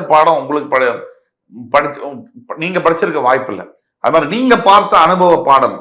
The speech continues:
நான் பார்த்திருக்க வாய்ப்பில்லை. நடந்து முடிந்ததை நினைத்து நினைத்து அதை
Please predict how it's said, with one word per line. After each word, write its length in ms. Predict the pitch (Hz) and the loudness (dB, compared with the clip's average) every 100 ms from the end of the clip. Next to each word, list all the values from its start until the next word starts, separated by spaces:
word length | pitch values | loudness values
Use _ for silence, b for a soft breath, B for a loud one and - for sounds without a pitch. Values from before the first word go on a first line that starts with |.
| - | -6
நான் 180 | 135 165 | -4 -2
பார்த்திருக்க 400 | 147 - - 117 147 | -2 -2 -4 -10 -8
வாய்ப்பில்லை. 180 | 90 - _ _ _ _ _ _ _ _ _ _ _ _ _ _ _ _ _ _ _ _ | -10 -12 _ _ _ _ _ _ _ _ _ _ _ _ _ _ _ _ _ _ _ _
நடந்து 680 | 131 156 190 240 277 277 262 208 | -6 2 4 6 4 4 2 2
முடிந்ததை 540 | 214 240 220 214 196 170 139 | 0 -2 2 4 4 0 -4
நினைத்து 460 | 151 208 233 - 208 180 | -6 -4 -6 -6 -6 -4
நினைத்து 440 | 196 220 - - 147 85 - _ _ _ _ _ 123 | -4 -6 -6 -2 -2 -4 -12 _ _ _ _ _ 0
அதை 120 | 147 | 2